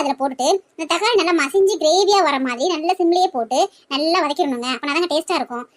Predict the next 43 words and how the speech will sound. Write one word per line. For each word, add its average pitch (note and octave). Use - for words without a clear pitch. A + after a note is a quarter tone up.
நீங்க C#4
தக்காளி A4
எந்த E4
அளவுக்கு G4
வதக்குறீங்களோ C4
அந்த E4+
அளவுக்கு F4
புளிக்குழம்பு D#4+
டேஸ்டா C4+
இருக்கும். A3+
இதுல F#4
கொஞ்சம் F4
உப்பு C5
சேர்த்துக்கிட்டீங்கன்னா C4
அது D4+
சீக்கிரமே F#4+
மசிஞ்சு E4
வருங்க A#3+
தக்காளி B3
வந்து. A3+
இப்ப G#4
தக்காளி G#4+
கொஞ்சம் F4+
மசிஞ்சு G4+
வந்தோடனேமே C4
நம்ம F#4
கீறி A4
வச்சிருக்கல D4
பச்சை E4
மிளகா, D4
அதை D4+
வந்து F4
இதுல D#4
ஆட் C#4
பண்ணிக்கோங்க. A#3
தக்காளி F#4+
சேர்த்ததுக்கு E4
அப்புறமா D4
தான் B4+
நீங்க F#4+
பச்சை E4
மிளகா C#4
சேர்க்கணும். A3